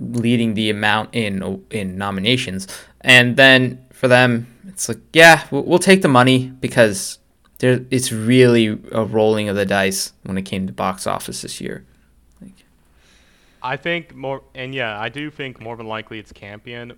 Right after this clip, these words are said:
Speaker 2: but I wouldn't count Branagh out. He has been in the film business for as long as Campion has been when it comes to directing. And he is very well, and he was, is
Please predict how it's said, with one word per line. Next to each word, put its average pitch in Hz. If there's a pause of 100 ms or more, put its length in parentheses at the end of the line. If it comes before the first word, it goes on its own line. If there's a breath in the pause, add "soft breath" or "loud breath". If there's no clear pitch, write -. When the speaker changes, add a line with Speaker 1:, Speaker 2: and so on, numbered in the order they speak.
(180)
Speaker 2:
but 110 (680)
I 135
wouldn't 180
count 147
Branagh 117 (120)
out. 104
He 123
has 113
been 117 (100)
in 110
the 107
film 110
business 104 (140)
for 107
as 104
long 110
as -
Campion 120
has 123
been 127
when 123
it -
comes 127
to 127
directing. 135 (1080)
And 110 (260)
he 123
is 127
very 113
well, 110 (280)
and 107
he 110
was, 117 (300)
is 117